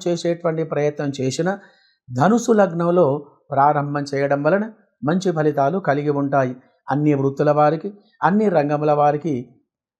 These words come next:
అధికమైనటువంటి లాభాలు కలిగి, అధికమైన లాభాలు కలిగి ఉంటాయి. కావున శుభ గ్రహచార స్థితి వలన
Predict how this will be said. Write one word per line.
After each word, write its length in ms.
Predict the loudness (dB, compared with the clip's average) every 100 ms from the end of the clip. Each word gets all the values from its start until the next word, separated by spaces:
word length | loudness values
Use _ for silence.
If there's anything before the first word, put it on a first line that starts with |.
| _ _
అధికమైనటువంటి 960 | 2 4 4 2 2 2 2 -2 -2 0
లాభాలు 520 | 2 2 0 -2 -2
కలిగి, 600 | -2 -2 -2 -4 -8 -16 _ _ _ _ _
అధికమైన 500 | 2 4 4 4 6
లాభాలు 500 | 6 6 6 4 2
కలిగి 320 | 0 0 0 0
ఉంటాయి. 400 | 0 2 0 2
కావున 420 | 0 0 -2 -4 -8 _ _
శుభ 240 | -2 0 2
గ్రహచార 720 | 2 0 0 0 0 0 0
స్థితి 320 | -2 -4 -2
వలన 300 | 2 2 0